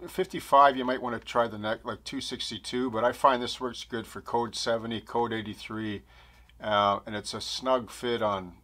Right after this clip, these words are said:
but it does fit on code one hundred. So I like a little bit of play, like, you know, like, uh, if the rail head is in here,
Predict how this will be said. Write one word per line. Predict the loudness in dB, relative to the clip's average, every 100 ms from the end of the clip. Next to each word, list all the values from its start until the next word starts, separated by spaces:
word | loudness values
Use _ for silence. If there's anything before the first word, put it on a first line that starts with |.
| -10
but | -8 -8
it | -2
does | 0 0 -4
fit | -8 -8 -8
on | -10 -8
code | -6 -6 -4
one | -6 -6
hundred. | -8 -10 -10 -12 -16 -20 _ _ _ -20 -20 -20 -20 -20 -20 -20 -20 -20
So | -8 0
I | 4
like | 4 4
a |
little | 0 -2 -2
bit | -4
of | -4 -2
play, | 4 6 6 2
like, | 0 0 -2 -6
you | -2
know, | 0 2
like, | 2 0 0
uh, | -2
if | -2 -6
the | -4
rail | 0 0 2
head | 0
is | -2 -2
in | -4 -4
here, | -4 -4 -4